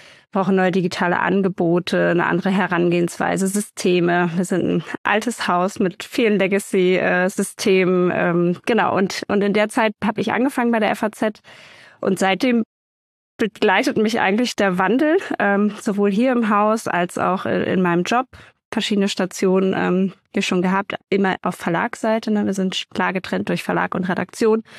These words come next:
Und, ähm, genau, bin jetzt gerade als Deputy Chief Product Officer verantwortlich für die digitalen Produkte. Also mein Team, das Produktmanagement, betreut alle digitalen Produkte, die wir seitens F A Z haben, also Apps, Websites, ähm,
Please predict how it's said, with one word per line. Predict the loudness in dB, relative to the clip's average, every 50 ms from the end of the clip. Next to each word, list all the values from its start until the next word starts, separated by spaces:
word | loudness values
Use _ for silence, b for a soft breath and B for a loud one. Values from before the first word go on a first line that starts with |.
| B B B B B B B B B B B -2
Und, | 0 0 2 0 0
ähm, | 0 0 2 2 2 2
genau, | 2 2 2 2
bin | 2 2 2 2
jetzt | 2 2 0 -2 -2
gerade | -2 0 2 2
als | 0 0 -2 -2
Deputy | -2 -2 0 -2 -4 -4 -4 -6
Chief | -2 -2 -2 -2 -4 -6
Product | -2 0 0 2 0 0 -2 -4
Officer | -4 -2 -4 -4 -2 -2 -2 -2
verantwortlich | -2 -2 -2 0 0 0 0 0 0 -2 -2 -2 -4 -6 -4
für | -4 -4
die | -2 -2 -4 -4 -2 0
digitalen | 0 0 0 -2 -2 -2 -2 0 0 -2 -2 -4 -6 _
Produkte. | -10 -8 -8 -6 -6 -8 -8 _ -6 -4 -4
Also | -2 -4 -2 0 0
mein | 0 2 0 -2
Team, | -2 -2 0 2 2 2 0 -2
das | -4 -8 -8
Produktmanagement, | _ -8 -6 -6 -6 -4 -2 -2 0 0 0 0 0 -2 0 0 0 -2 -4 _ _ _ _ _ _ _ _ _ _ _ _ _ _ _ _ _ _ -10
betreut | -8 -6 -4 -2 -2 -2 0
alle | 0 0 0 0
digitalen | 0 0 -2 -2 -2 -4 -2 0 0 -2 -2
Produkte, | -4 -6 -6 -6 -8 _ -6 -4 -2 -2 -2 B B B B B B B B B B B B -2
die | 0 0
wir | 2 0 0
seitens | 0 -2 -2 -2 -4 -4
F | -4 -4 -2 -4
A | -6
Z | -4 -4 -6 -4 -2 0
haben, | 0 2 2 2 0 0 0
also | -2 -2 -4 -4
Apps, | -4 -4 -6 -6 -6 -4
Websites, | -4 -4 -4 -4 -4 -2 0 0 0 -2 -4 -6 -10 -6 -4
ähm, | -2 0 0 0 0 -2